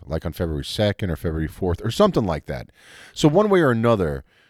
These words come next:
Tom Brady is due about fifteen million dollars this week,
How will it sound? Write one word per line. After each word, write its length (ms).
Tom 260
Brady 340
is 180
due 920
about 260
fifteen 540
million 260
dollars 460
this 280
week, 400